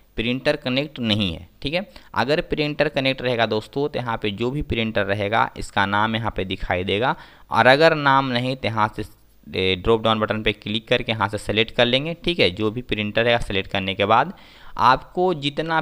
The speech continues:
पेज करना है दोस्तों, यहाँ एक पेज से लेकर दस पेज करना तो एक पेज से दस पेज यहाँ लिख देंगे। अगर पूरे को एक साथ करना तो all पे क्लिक करके सिर्फ ओके करेंगे तो आपका जो भी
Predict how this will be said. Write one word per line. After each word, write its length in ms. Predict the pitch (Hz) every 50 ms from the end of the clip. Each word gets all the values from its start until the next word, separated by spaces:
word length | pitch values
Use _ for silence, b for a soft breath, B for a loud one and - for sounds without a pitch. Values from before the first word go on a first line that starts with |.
| 156 - -
पेज 260 | 143 143 147 143 - -
करना 340 | - 104 98 104 107 113
है 80 | 120 120
दोस्तों, 380 | 113 113 113 - - 131 139 135
यहाँ 240 | 113 117 110 98 -
एक 300 | - - 113 117 - - -
पेज 160 | 113 110 -
से 120 | - 107
लेकर 260 | 107 107 104 - 107 101
दस 260 | 95 104 113 - - -
पेज 140 | 120 117 -
करना 320 | - 117 117 117 123 120 120
तो 140 | - - 98
एक 100 | - - -
पेज 120 | 101 95
से 120 | - 98 90
दस 240 | 90 92 98 - - -
पेज 100 | 101 101
यहाँ 200 | 104 110 104 101
लिख 200 | 101 104 107 104
देंगे। 280 | 113 117 127 143 202 B B B B B B B
अगर 220 | - 101 104 110 110
पूरे 340 | - - 117 123 123 139 143
को 140 | 139 - 120
एक 160 | 120 117 -
साथ 200 | - - 107 104 - -
करना 280 | - 95 98 104 110 113
तो 120 | - 92 92
all 160 | 95 95 95
पे 120 | - 98 95
क्लिक 300 | - - 98 95 104 -
करके 300 | 113 113 120 135 143 156
सिर्फ 320 | - - 180 180 - - -
ओके 280 | 117 - - - 135 127
करेंगे 420 | - 107 95 95 95 101 113 139
तो 500 | 190 - - - - - - - - -
आपका 320 | 104 107 110 - - 120 113
जो 240 | 110 110 127 139 147
भी 160 | 147 165 160